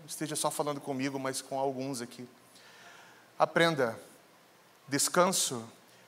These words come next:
é você saber, ah, quando você deve parar e quando você deve retomar, iniciar. Deus descansou porque Ele nos ensina a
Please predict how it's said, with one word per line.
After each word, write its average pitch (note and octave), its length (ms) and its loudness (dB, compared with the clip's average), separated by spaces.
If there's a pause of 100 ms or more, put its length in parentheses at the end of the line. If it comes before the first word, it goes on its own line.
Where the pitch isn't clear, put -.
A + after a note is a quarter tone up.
(140)
é C3 80 -2
você C3+ 840 0 (680)
saber, C3 580 0 (840)
ah, A2 640 -2 (380)
quando D3+ 340 2
você C#3 240 -4
deve B2+ 440 -2 (880)
parar B2 600 4
e C3+ 40 -16
quando A#2+ 240 -6
você A#2+ 240 -6
deve A#2 440 -4
retomar, A#2 520 -8 (720)
iniciar. G#2+ 540 -8 (460)
Deus C3+ 220 0
descansou C#3 760 -4 (640)
porque - 260 -8
Ele A#2+ 120 -4
nos A#2+ 180 -6
ensina B2 420 -8 (680)
a G#2+ 400 -6